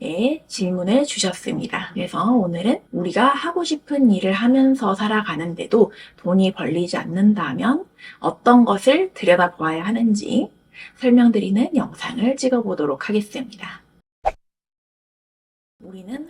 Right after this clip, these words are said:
우리의 무의식을 고스란히 반영시켜주는 현실 속에 살고 있습니다. 내가 의식적으로는 알아차리지 못해도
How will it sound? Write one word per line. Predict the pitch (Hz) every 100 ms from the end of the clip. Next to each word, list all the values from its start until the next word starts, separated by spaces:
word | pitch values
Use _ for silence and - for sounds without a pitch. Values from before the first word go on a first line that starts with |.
| -
우리의 | 185 196 202 196 185
무의식을 | 170 165 214 247 - 156 147 160 247 320
고스란히 | - - - 185 165 170 254 359 -
반영시켜주는 | - 165 185 240 254 - - 214 202 - - 220 427 - -
현실 | - 247 240 254
속에 | 240 156 143 131
살고 | 240 214 208
있습니다. | 156 - 151 135 - - - _ _ _ _ _ _ -
내가 | 185 180 185 240
의식적으로는 | 285 320 202 262 - 254 240 226 214 208 202
알아차리지 | - 160 170 247 247 240 208
못해도 | - - - - - -